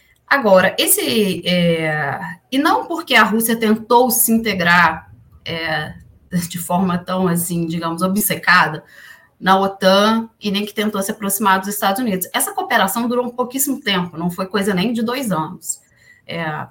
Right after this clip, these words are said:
teve um movimento muito breve e ficou muito claro para a Rússia desde o início que a política dos Estados Unidos seria de confrontação. E aí, durante os anos dois mil, tem uma série de co-, de acontecimentos e uma série de discursos, ah, dos líderes russos que mostra que a Rússia estava tentando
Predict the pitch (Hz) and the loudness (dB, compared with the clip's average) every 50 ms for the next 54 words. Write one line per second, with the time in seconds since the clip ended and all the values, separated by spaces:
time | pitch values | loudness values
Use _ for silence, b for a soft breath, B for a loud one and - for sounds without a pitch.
0 | _ - 170 165 170 208 208 202 202 202 196 214 214 185 190 214 208 226 202 208 | _ -2 0 2 4 4 4 4 2 2 2 2 2 2 2 0 2 4 4 6
1 | 214 220 247 294 330 330 - 339 220 202 185 175 185 196 202 240 226 - - - | 6 6 4 4 2 0 0 0 2 4 4 4 4 2 2 0 -6 -6 -2 0
2 | 247 240 254 311 311 - - 262 233 220 226 226 - - 202 214 208 202 202 - | 0 0 0 -2 -4 -4 2 4 6 6 6 4 2 0 0 2 2 0 -2 -2
3 | - 269 233 233 185 180 180 220 277 320 302 269 - - 494 523 - 508 392 233 | -2 -2 -2 0 0 0 0 0 -2 -2 -2 -2 -2 -2 -2 0 2 2 2 2
4 | 226 - 233 214 220 226 - - 208 208 - 285 294 277 277 - 349 359 320 320 | 0 -2 -4 -4 -4 -4 -2 -2 -2 -2 -2 -4 -6 -6 -6 -6 -6 -4 -4 -4
5 | 320 320 - 330 330 330 349 349 - 494 554 - - 160 - B B B B B | -4 -4 -6 -8 -10 -8 -8 -8 -8 -6 -4 -4 -4 -4 -6 B B B B B
6 | B - 285 277 269 285 330 453 539 466 359 285 247 254 254 - 302 233 226 226 | B 0 2 2 2 4 2 2 2 2 2 2 2 2 0 0 -2 0 0 0
7 | 233 233 220 190 196 208 226 262 277 359 370 440 480 480 - - - - 277 277 | 2 2 2 0 0 0 -2 -2 -2 -2 0 0 0 2 2 0 2 2 4 4
8 | 311 330 - 240 214 185 - - 180 180 135 - - 185 190 190 190 180 175 175 | 4 2 2 0 -2 -4 -4 -6 -6 -6 -6 -6 -4 -4 -2 -2 -2 -4 -4 -4
9 | 170 170 - 165 196 226 214 185 185 175 170 190 196 208 202 202 - - - - | -6 -4 -2 -2 0 0 0 -2 -4 -6 -6 -2 0 0 0 0 0 -2 0 0
10 | 247 269 302 285 262 240 196 202 175 185 180 175 175 175 - - 214 214 202 180 | 0 0 2 2 2 2 2 0 0 -2 -2 -2 -4 -4 -4 -2 -2 -2 -2 -2
11 | - - 185 - - B B B B B B B B B B - 190 196 185 180 | -6 -8 -10 -12 -12 B B B B B B B B B B -2 0 2 2 2
12 | 202 202 180 190 190 202 190 180 175 180 196 175 - 294 320 320 320 294 - - | 2 0 0 0 -2 -2 -2 -2 -2 -2 -2 -2 -2 -2 -2 -2 -2 -2 -4 -2
13 | - 480 - - - 277 277 311 330 - - - 330 269 226 226 226 254 269 - | -2 -2 0 2 2 2 2 2 0 0 2 2 2 2 2 -2 -4 -4 -6 0
14 | - 254 247 247 269 269 247 254 233 226 240 240 | 4 6 6 4 4 -4 -6 -6 -4 -4 -6 -6